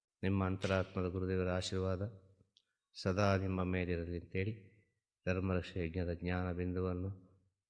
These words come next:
ಭಕ್ತರುಗಳಿಗೆ ವರಪ್ರಸಾದವಾಗಿ, ಜ್ಞಾನ ಭಿಕ್ಷೆಯಾಗಿ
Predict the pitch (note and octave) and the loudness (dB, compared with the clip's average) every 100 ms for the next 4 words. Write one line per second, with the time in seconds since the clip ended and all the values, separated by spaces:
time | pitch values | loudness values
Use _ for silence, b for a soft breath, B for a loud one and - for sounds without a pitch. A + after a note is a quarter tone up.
0 | F#2 F#2 - G2+ F#2 F#2 F2+ G2 - - | -2 -2 2 4 4 2 0 -4 -8 -20
1 | b b - F#2 G#2+ - G#2 G2 G2 F#2+ | b b -2 2 2 2 2 6 6 6
2 | F#2 F2+ F2 E2 F2+ - _ _ _ _ | 4 2 2 -2 -8 -18 _ _ _ _
3 | _ _ _ _ _ _ _ _ _ _ | _ _ _ _ _ _ _ _ _ _
4 | _ _ - F#2+ G#2 G2+ F2 F#2+ - A#2 | _ _ 0 4 6 4 2 0 0 2
5 | G#2 G2 F2+ F2 | 4 4 2 -2